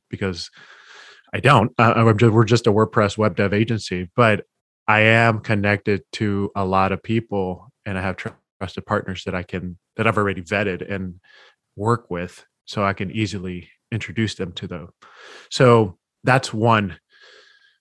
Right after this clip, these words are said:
when it comes to the discovery. And I won't go in depth with the discovery, but I figure out what their budget, their timeline,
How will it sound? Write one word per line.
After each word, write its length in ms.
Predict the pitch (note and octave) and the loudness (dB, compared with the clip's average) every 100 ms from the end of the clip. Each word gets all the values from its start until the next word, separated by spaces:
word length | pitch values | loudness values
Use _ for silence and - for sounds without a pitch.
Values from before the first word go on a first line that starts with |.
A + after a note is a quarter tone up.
| _ - | _ 0
when 140 | A#2 | 0
it 80 | G#2+ | 2
comes 180 | A#2+ G#2 | 0 0
to 100 | G#2+ | -4
the 100 | G2 | -4
discovery. 720 | G2+ - A#2 G2+ F#2 E2+ - - _ | -6 -2 0 0 0 -4 -8 -18 _
And 380 | A2 G2 G2 - _ | -6 -4 -4 -8 _
I 100 | G2+ | -2
won't 180 | G#2+ G#2+ | 0 0
go 180 | G#2+ G2+ | 2 0
in 220 | - G#2 | 0 -2
depth 240 | F#2+ F#2 F#2+ | -2 -4 -4
with 80 | |
the 80 | F#2+ | -8
discovery, 640 | E2+ - - F#2 F2+ F2 - _ | -8 -8 -4 -4 -4 -8 -10 _
but 180 | G2+ F#2 | -4 -2
I 120 | G2+ G2 | -2 -2
figure 400 | - A#2 A#2+ G#2+ | 2 2 4 4
out 320 | G2+ G#2 - _ _ _ | 4 2 -2 _ _ _
what 180 | G2 F#2+ | -6 -4
their 100 | G2 | -2
budget, 380 | G2 F#2 F#2+ | -2 -4 -6
their 100 | F#2+ | -6
timeline, 600 | F2+ F#2+ F#2+ F#2 F2+ F2+ | -8 -4 -4 -4 -6 -6